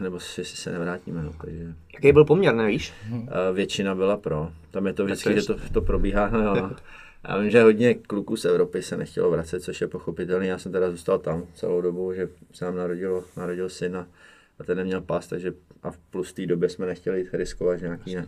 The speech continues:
Speaker 1: nějakou nákazu, tak jsme zůstali celou dobu tam v Americe. Takže jsme to nemuseli,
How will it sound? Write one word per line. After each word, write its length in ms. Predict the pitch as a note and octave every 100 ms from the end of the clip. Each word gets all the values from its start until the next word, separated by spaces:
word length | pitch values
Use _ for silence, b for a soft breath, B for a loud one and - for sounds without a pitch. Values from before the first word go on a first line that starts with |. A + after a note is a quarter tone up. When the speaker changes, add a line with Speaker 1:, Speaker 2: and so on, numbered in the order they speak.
| - -
Speaker 1:
nějakou 320 | E2+ E2+ F#2
nákazu, 480 | E2+ E2+ E2+ F2 F#2
tak 160 | F2
jsme 140 | - F#2
zůstali 400 | F2+ - F#2 F2+
celou 260 | - F2+
dobu 200 | F#2 F#2
tam 200 | F#2+ F2+
v 100 | E2+
Americe. 500 | F#2 F2+ F2+ - G2 - b b b b b b b b b
Takže 560 | - F#2 F2+ F#2 F2+ F2+
jsme 160 | - F#2
to 80 |
nemuseli, 480 | F2+ F#2 F2+ F#2+ F#2+